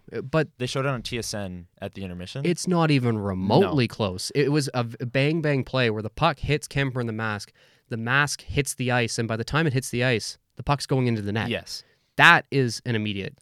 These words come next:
Speaker 2: scoring chance.
Speaker 1: Kuemper's actually in the motion of, like, diving across to make a save
Speaker 2: Yeah.
Speaker 1: while, uh, his helmet is, like, slowly falling off,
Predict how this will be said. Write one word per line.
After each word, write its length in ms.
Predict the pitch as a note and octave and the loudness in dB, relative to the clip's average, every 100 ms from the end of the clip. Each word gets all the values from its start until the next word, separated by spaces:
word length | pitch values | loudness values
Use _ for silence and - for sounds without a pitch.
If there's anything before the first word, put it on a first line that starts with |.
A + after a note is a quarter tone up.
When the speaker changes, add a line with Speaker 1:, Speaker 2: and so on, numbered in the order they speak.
| - | -18
Speaker 2:
scoring 300 | - - A#2 | -4 -2 -2
chance. 200 | - - - | -4 -10 -6
Speaker 1:
Kuemper's 300 | C3 F3 E3 | -2 0 0
actually 320 | D#3+ D3+ B2+ | 0 0 -2
in 140 | B2 C3 | -2 -2
the 80 | |
motion 400 | A2 G2+ A2+ A#2 | -2 -4 -4 -6
of, 180 | G2 F2+ | -10 -10
like, 140 | G2+ F#2 - | -10 -10 -6
diving 360 | F#2+ G#2 G#2+ G2 | -4 -4 -4 -8
across 460 | - G#2 F#2+ - | -8 -2 -2 -2
to 100 | - | -8
make 180 | G2+ G2+ | -8 -8
a 60 | F#2 | -6
save 540 | - G2+ F#2+ E2+ E2+ - | -6 -4 -6 -8 -8 2
Speaker 2:
Yeah. 180 | C3+ G#2+ | 2 2
Speaker 1:
while, 500 | G#2+ G#2+ A2+ G#2+ - - | 2 2 2 0 -6 -8
uh, 380 | G#2 G2 F#2 - _ _ | -6 -4 -6 -10 _ _
his 200 | G#2+ A2+ - | -12 -12 -10
helmet 340 | A2+ A2 A2 | -10 -8 -8
is, 100 | G#2+ | -8
like, 120 | G#2 | -8
slowly 460 | - A#2 A2+ A2+ A2+ | -8 -6 -4 -4 -8
falling 360 | - A2+ G#2 G2 | -4 -4 -4 -6
off, 260 | F#2+ F#2+ | -8 -8